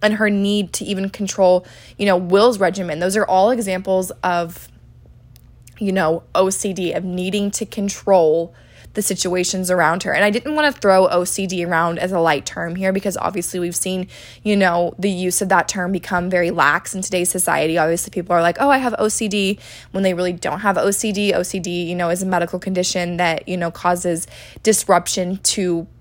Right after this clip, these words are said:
you know, people's lives. And it obviously contributes to her life in a very different way. Her O C D is kind of what keeps her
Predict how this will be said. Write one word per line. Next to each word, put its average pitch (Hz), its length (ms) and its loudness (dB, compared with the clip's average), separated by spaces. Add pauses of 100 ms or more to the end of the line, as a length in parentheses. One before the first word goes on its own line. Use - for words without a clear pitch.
(140)
you 185 140 -2
know, 170 240 0 (100)
people's 180 420 -2
lives. 185 420 2
And 208 100 0
it 185 120 -2
obviously 226 680 0 (480)
contributes 196 840 -2 (340)
to 247 120 -2
her 185 280 2
life 214 560 0 (760)
in 233 280 4
a 214 160 2
very 190 400 2
different 180 520 -4
way. 180 340 2
Her 220 280 -2
O 190 120 2
C 262 200 -4
D 214 160 -4
is 196 120 0
kind 202 200 -4
of 185 120 -4
what - 140 -2
keeps - 340 -8
her 190 520 2